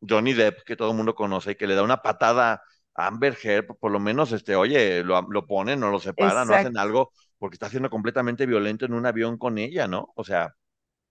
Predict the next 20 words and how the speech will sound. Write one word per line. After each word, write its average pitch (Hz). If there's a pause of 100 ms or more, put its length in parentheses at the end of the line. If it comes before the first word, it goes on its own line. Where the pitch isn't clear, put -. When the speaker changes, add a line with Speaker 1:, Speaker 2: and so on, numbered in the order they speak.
Speaker 2:
Los 240
abogados 254
de 262
ella 247
decían 220
que 214
no 208
había 220
sucedido 202
eso, 208
que -
nadie 190
la 202
defendió 190
porque 190
él 185
era 185
el 180
que 185
pagaba, 180